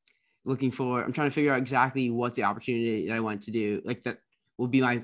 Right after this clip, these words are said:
my best in would be. And I'm thinking, you know, working with my, my close family at, back home where, um, you know, people are, you know, settled down, and I might, I might end up in the future, um, 'cause I think there's op-, some opportunity around,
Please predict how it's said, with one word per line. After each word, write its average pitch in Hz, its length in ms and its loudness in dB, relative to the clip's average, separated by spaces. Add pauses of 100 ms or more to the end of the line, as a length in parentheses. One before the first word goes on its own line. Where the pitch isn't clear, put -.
(120)
my 127 200 -4
best 123 240 -2
in 113 320 -4
would 113 180 -4
be. 107 220 0
And 101 160 -4
I'm 110 160 -4
thinking, 113 480 -4 (260)
you 117 100 -2
know, 110 200 0
working 120 300 0
with 117 140 -2
my, 113 460 0 (360)
my 104 220 -2 (360)
close 127 240 2
family 135 580 0
at, 104 320 -4
back 117 300 0
home 120 260 0
where, 113 380 -2 (200)
um, 104 320 -2 (160)
you 110 100 -2
know, 104 280 -2
people 120 200 -2
are, 107 360 -2 (280)
you 107 80 -2
know, 107 60 -2
settled 113 300 0
down, 110 280 2
and 120 140 0
I 113 120 -2
might, 107 240 -2 (220)
I 120 60 0
might 113 180 0
end 117 140 -2
up 110 100 -4
in 113 60 -2
the 113 60 -2
future, 143 500 -2 (280)
um, 107 400 0 (100)
'cause 117 100 -8
I 113 60 -2
think 120 100 -2
there's 113 140 0
op-, 110 200 2
some 120 160 -2
opportunity 113 440 0
around, 110 340 0